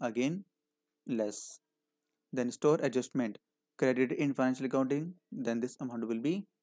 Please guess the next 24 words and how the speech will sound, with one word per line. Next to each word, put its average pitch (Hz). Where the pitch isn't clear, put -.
added 117
back 117
to 113
the 127
profit -
of 170
cost 131
accounting। 95
ठीक 127
है, 165
very 127
simple 135
है, 135
जैसे 123
मैंने 127
आपको 127
बताया 123
था, 143
ये 139
चैप्टर 131
आपका 135
बहुत 123
ईजी 101
है। 92